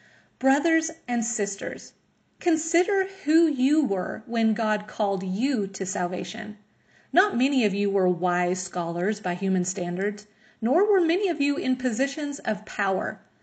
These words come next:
Not many of you were considered the elite when you answered God's call. But God chose those whom the world considers foolish to shame those who think they are wise. And God chose the puny and powerless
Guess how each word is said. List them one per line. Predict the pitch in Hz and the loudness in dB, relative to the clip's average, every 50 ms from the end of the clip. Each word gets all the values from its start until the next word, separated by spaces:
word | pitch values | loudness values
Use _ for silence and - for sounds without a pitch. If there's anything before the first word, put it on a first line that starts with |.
| _ _ _ _ _ _ | _ _ _ _ _ _
Not | 226 226 254 277 294 - 240 | 2 2 4 2 0 -2 0
many | 240 269 294 294 262 226 | 0 2 2 2 2 2
of | 196 185 | 2 0
you | 185 190 185 | 0 0 0
were | 180 190 202 196 | 0 0 -2 -2
considered | 196 226 214 208 - - 285 277 302 285 220 | 0 -2 -2 0 0 -2 -2 -2 -2 -2 0
the | 220 220 202 | 0 2 2
elite | 185 170 175 196 240 247 202 - - - - | 2 0 0 0 0 0 -2 -4 -6 -8 -6
when | 190 202 196 190 190 | -2 0 0 2 2
you | 196 220 254 269 - | 4 4 4 4 2
answered | - 185 175 180 180 - 196 180 175 | 0 -4 -4 -6 -6 -6 -8 -8 -6
God's | - 190 180 170 - - | -6 -6 -6 -6 -8 -10
call. | - 196 185 - - - - _ _ _ - _ _ _ _ - | -8 -6 -6 -6 -8 -10 -16 _ _ _ -20 _ _ _ _ 0
But | 302 285 233 - - - - - _ _ _ _ - | 2 2 2 2 0 -6 -14 -20 _ _ _ _ -4
God | - 262 285 311 330 311 - | -2 0 0 0 0 -2 -4
chose | - - - 302 311 339 359 349 - | -8 -6 0 2 4 6 6 4 2
those | - 185 196 220 214 202 196 208 202 - | -2 -2 2 2 4 4 2 0 0 -4
whom | - 240 226 220 | -4 0 2 2
the | 214 214 202 | 4 2 2
world | 190 190 214 226 262 277 269 | 0 0 2 2 2 0 0
considers | - 240 220 220 - 214 196 190 180 185 - | -2 -2 -2 -2 -2 -2 -2 -2 -4 -4 -8
foolish | - _ _ - 370 415 359 226 185 185 185 - - - _ _ _ _ _ | -12 _ _ 2 4 4 4 4 2 -2 -4 -8 -12 -18 _ _ _ _ _
to | - - 240 | -6 -4 -4
shame | - - - - - 214 240 269 294 262 220 | -4 -6 -8 -4 -2 -2 0 2 4 4 4
those | 196 185 180 180 185 - - - _ _ | 4 4 2 2 0 -4 -10 -20 _ _
who | - 214 190 | -4 -4 -4
think | 196 - 254 247 226 185 - - - | -2 -4 -2 -2 -2 -2 -4 -8 -8
they | - - | -8 -4
are | - 170 170 | -4 -2 -2
wise. | 180 196 185 - 143 - 180 - - _ _ _ _ _ _ _ _ _ - | 0 0 0 0 0 -4 -8 -12 -14 _ _ _ _ _ _ _ _ _ -4
And | - 240 233 220 | 0 0 2 4
God | 240 254 262 285 311 302 - | 4 4 4 4 2 0 0
chose | - - 254 262 269 247 220 | 0 2 4 4 4 2 0
the | - 233 | 0 -2
puny | 208 - - - - 262 302 311 311 330 330 330 - | -2 -4 -8 -2 0 2 2 2 2 2 2 2 0
and | - 262 262 - | 0 -2 -2 -2
powerless | - - 233 233 220 214 190 185 185 185 185 - | 0 2 2 2 4 2 0 0 -4 -6 -8 -12